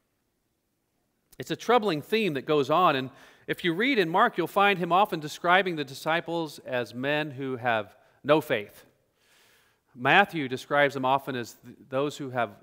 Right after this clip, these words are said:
little faith. So whether it's little faith or no faith, or he's getting onto them for their unbelief, there is this continual description that they're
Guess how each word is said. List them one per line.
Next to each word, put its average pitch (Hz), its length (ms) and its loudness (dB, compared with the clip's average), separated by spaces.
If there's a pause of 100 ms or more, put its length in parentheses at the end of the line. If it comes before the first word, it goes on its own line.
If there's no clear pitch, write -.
little 185 260 -2
faith. - 400 -14 (400)
So - 140 -10
whether 160 180 -4
it's 123 140 -10
little 175 240 -4
faith 143 460 -4 (240)
or 113 80 -8
no 151 180 2
faith, 101 400 -6 (500)
or 123 100 -6
he's 117 140 -4
getting 160 260 0
onto 151 240 0
them 135 180 -4
for - 120 -10
their 120 180 -4
unbelief, 131 720 -6
there 139 140 -2
is 160 140 -4
this 139 160 -6
continual 208 500 -6
description 143 540 -8
that 120 160 -8
they're 120 240 -4